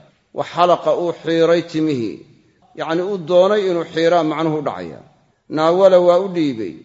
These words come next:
Alxallaaqa kii timaha xiiraayay shiqqahu dhinaciisa al-aymana midigeeye ayuu u dhiibay. Fa xalaqahu markaasuu ka xiiray. Summa dacaa Abaa Talxata al-Ansaariya. Intaa dabadeed wuxuu u yeedhay Nabigu calayhi salaatu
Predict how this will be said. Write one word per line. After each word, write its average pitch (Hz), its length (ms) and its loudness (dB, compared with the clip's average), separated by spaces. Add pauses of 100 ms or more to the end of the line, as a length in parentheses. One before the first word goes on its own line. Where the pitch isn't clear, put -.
(120)
Alxallaaqa 175 760 2
kii 185 160 -4
timaha 180 400 0
xiiraayay 170 560 0
shiqqahu 165 540 -4
dhinaciisa 170 640 -4
al-aymana 170 500 -2
midigeeye 156 640 -2
ayuu 151 280 -2
u 156 40 -6
dhiibay. 147 420 -2 (460)
Fa 147 140 -8
xalaqahu 156 500 -2
markaasuu 143 420 -6
ka 135 120 -12
xiiray. 101 400 -16 (560)
Summa 196 260 2
dacaa 190 380 4
Abaa 185 200 4
Talxata 185 480 2
al-Ansaariya. 156 840 0 (800)
Intaa 170 280 2
dabadeed 185 460 -2
wuxuu 180 280 -4
u 202 40 0
yeedhay 180 420 4
Nabigu 180 320 0
calayhi 175 340 0
salaatu 175 500 0